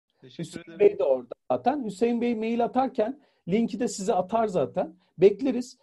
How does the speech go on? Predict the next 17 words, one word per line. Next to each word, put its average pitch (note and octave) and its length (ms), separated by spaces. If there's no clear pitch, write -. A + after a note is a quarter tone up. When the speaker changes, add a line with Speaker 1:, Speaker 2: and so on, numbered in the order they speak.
Speaker 2:
Orada G3+ 320
dünyanın, A3 540
e, G3+ 140
çeşitli A#3 340
yerlerinden F#3 640
üst - 180
düzey G3+ 180
yöneticilerin G3+ 640
de G3+ 40
olduğu F3 400
kişiler F#3+ 440
var. F3 260
Çok G#3+ 220
güzel, G3+ 300
kaliteli G3+ 440
bir C3 60
grup. C#3+ 300